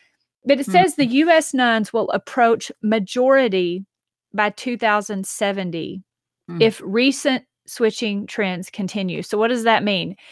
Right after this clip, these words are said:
Speaker 1: If recent switching trends continue? Well, so we all know that statistics cannot predict, they can't tell you what's gonna happen in the future.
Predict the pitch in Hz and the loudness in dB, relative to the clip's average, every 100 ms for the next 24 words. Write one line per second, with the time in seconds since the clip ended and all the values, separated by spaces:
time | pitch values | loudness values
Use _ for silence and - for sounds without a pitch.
0 | - - - 247 - 262 294 311 - - | -20 -8 2 2 4 2 2 2 -2 0
1 | 254 254 220 - 214 202 - 202 247 214 | 0 0 -4 -2 -4 -4 -6 -6 -4 -4
2 | 175 - - 277 285 302 285 247 302 311 | -6 -12 -6 -4 4 4 4 4 6 6
3 | 294 262 247 220 185 - - 202 233 - | 6 6 6 4 2 -2 -12 -4 -4 -2
4 | 202 - - 226 220 208 190 175 - _ | -8 -8 -6 -4 -2 0 0 -2 -6 _
5 | _ - 196 196 180 208 233 - 269 - | _ -8 -4 -2 -4 0 -2 0 -4 -4
6 | - 233 214 196 - 208 180 185 175 180 | -2 -2 0 -2 -4 -6 -8 -6 -6 -8
7 | 180 165 165 180 - - - | -10 -10 -10 -10 -10 -10 -12